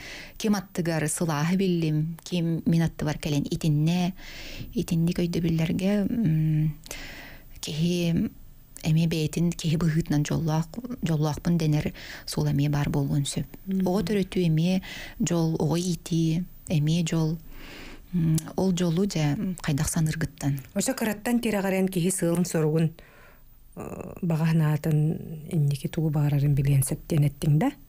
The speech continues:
Speaker 1: Кыра, кыра бу дьэҥэр.
Speaker 2: Мгм.
Speaker 1: Киһиэхэ кыра данаады диэн да.
Speaker 2: Мгм.
Speaker 1: Мгм.
Speaker 2: Ити маарын этэн аһарбытың дии аһаҕас буолуу диэҥҥин.
Speaker 1: Мгм.
Speaker 2: Ону аһаҕас буолуу диэн холбора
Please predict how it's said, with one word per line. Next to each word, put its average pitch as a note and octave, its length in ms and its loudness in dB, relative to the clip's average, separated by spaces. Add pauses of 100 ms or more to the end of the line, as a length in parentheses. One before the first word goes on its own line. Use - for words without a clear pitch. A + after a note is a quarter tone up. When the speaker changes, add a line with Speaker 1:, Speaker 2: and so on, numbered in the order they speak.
(680)
Speaker 1:
Кыра, G#3 420 -2
кыра C4 240 2
бу D#3+ 160 2
дьэҥэр. C3+ 320 0 (120)
Speaker 2:
Мгм. E3+ 260 2
Speaker 1:
Киһиэхэ G#3 300 2
кыра E3+ 200 -2
данаады C#3+ 440 2
диэн D3+ 320 2
да. F3 80 2
Speaker 2:
Мгм. E3 260 4 (300)
Speaker 1:
Мгм. D#3+ 100 0
Speaker 2:
Ити A#3+ 140 0
маарын D4 380 2
этэн B3+ 280 0
аһарбытың F#3+ 500 -2
дии B3 140 0
аһаҕас F#3+ 460 -2
буолуу E3+ 340 2
диэҥҥин. D3+ 400 0 (160)
Speaker 1:
Мгм. G3 420 -2 (380)
Speaker 2:
Ону A3+ 400 2
аһаҕас G#3 560 -2 (400)
буолуу G#3 460 2
диэн G#3+ 240 2
холбора F3+ 520 0